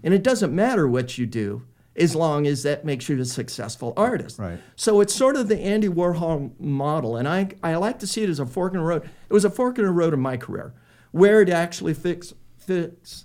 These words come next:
Speaker 1: uh, art historically, who knows? But it may be at this same fork that I found.
Speaker 2: Right.
Speaker 1: But the fork in the road was that Andy would rather have somebody else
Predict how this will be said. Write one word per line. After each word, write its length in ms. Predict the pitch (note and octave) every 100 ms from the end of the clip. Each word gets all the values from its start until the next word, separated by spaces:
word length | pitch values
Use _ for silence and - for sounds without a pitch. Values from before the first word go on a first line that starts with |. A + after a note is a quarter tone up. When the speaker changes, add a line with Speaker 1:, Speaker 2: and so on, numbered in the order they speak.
| - _ _ _
Speaker 1:
uh, 180 | D3+ D3
art 180 | F3 F3
historically, 760 | D#3+ D#3 - E3 D#3 D#3 C#3+ C#3+
who 220 | B2 F#3
knows? 400 | D#3 A#2+ A#2+ - D3
But 140 | D3+
it 100 | D3
may 220 | D#3 D#3
be 200 | C3+ E3
at 120 | B2 C#3
this 180 | B2
same 240 | - C3 B2
fork 300 | C3+ C3 B2
that 140 | A#2
I 180 | B2 C#3+
found. 360 | - A2+ G2 A2
Speaker 2:
Right. 320 | G#2+ G#2 F2+ -
Speaker 1:
But 120 | E3
the 60 | E3+
fork 300 | - B3 B3
in 80 | F#3+
the 80 |
road 280 | F3+ F3+ F#3+
was 240 | E3 C#3+ C3+
that 180 | C3+ -
Andy 540 | G3 A3+ G#3 D#3+ D#3+ - - _ _ - _ _
would 180 | F3 F3
rather 280 | F#3 G#3 A3+
have 160 | F#3+ F#3+
somebody 440 | G3+ G#3 A3 F3+
else 520 | E3+ C3+ - - -